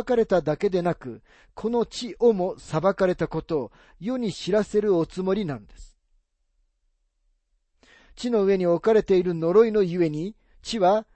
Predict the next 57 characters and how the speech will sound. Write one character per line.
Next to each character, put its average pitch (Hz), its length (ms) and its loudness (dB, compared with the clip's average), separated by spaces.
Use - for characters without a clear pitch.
産 233 320 -4
出 - 240 -14
で 202 160 2
き 247 120 -8
る 240 100 -2
は 170 160 -2
ず 185 100 -12
の 202 140 -4
も 180 160 -4
の 220 160 2
を 185 220 0
生 170 120 -2
み 233 140 -4
出 233 160 0
さ 240 180 -4
な 240 140 -2
い 226 100 -4
と 220 160 -2
い 214 140 -2
う 190 140 -6
罪 233 280 -6
の 185 160 -4
呪 170 280 0
い 165 80 -4
が 180 280 -2
地 - 220 -16
球 262 320 -6
全 196 300 0
体 233 260 0
に 220 160 -4
及 190 340 0
ん 220 80 -6
で 208 140 2
い 202 60 0
る 185 100 -4
よ 180 160 4
う 143 40 -4
に、 104 200 -12
そ 202 160 -6
の 196 100 -4
地 - 160 -10
に 156 120 -6
は 120 260 -6
特 180 320 -6
別 254 240 -8
に 233 140 -6
神 262 260 -6
様 185 260 -6
の 208 120 -2
裁 226 260 -2
き 175 120 -14
が 214 280 2
あ 180 100 2
る 135 80 -6
の 107 100 -16
で - 140 -20
す。 - 180 -20